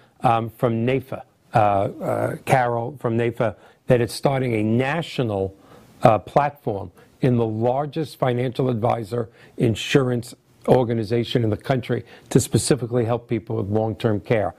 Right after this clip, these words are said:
Uh, she, she's just amazing, and she's so well known throughout the country.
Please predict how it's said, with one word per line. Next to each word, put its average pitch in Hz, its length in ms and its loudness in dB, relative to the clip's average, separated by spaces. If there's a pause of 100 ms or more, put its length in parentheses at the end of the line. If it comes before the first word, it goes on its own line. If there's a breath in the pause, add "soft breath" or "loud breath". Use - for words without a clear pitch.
(280 loud breath)
Uh, 113 220 4
she, 139 220 -8
she's 117 240 2
just 127 240 0
amazing, 117 440 0
and 107 140 -2
she's 113 200 -2
so - 200 0
well 120 220 0
known 113 240 -2
throughout 117 300 -2
the 110 60 -8
country. 110 420 -2